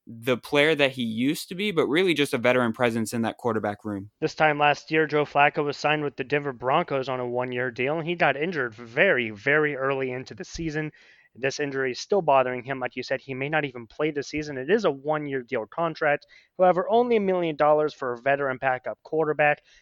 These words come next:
Speaker 2: doesn't seem like too bad of a deal for the New York Jets. Moving on, the N F L's executive vice president Troy Vincent has said that the N F L expects to have full stadiums in each and every team by the start of the season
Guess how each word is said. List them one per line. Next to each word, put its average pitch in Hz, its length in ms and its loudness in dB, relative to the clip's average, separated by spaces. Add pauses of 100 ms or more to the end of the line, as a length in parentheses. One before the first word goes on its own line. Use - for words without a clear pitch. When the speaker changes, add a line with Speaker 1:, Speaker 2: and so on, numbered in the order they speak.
(120)
Speaker 2:
doesn't 190 320 2
seem 165 260 -2
like 147 160 0
too 151 160 -8
bad 139 200 4
of 131 100 -2
a 131 40 -2
deal 123 280 -2
for 127 120 -10
the 117 120 -10
New 117 80 -10
York 110 240 -8
Jets. - 500 -6 (260)
Moving 127 340 -2
on, 127 220 0
the 131 160 -2
N 131 120 0
F 127 220 0
L's 131 220 4
executive 123 640 -2
vice 127 260 2
president 127 460 -6
Troy 139 300 -2
Vincent 135 500 -4
has 127 180 -8
said 143 240 0
that 135 160 -4
the 135 180 -6
N 147 120 -4
F - 180 -4
L 151 160 4
expects - 380 -4
to 135 80 -6
have 127 180 -2
full 180 240 0
stadiums 147 540 -4
in 127 120 -8
each 185 280 -6
and 131 160 -4
every 120 260 -4
team 143 380 -8 (100)
by 123 160 0
the 107 100 -6
start 113 280 -6
of 104 80 -10
the 110 80 -20
season 156 360 -4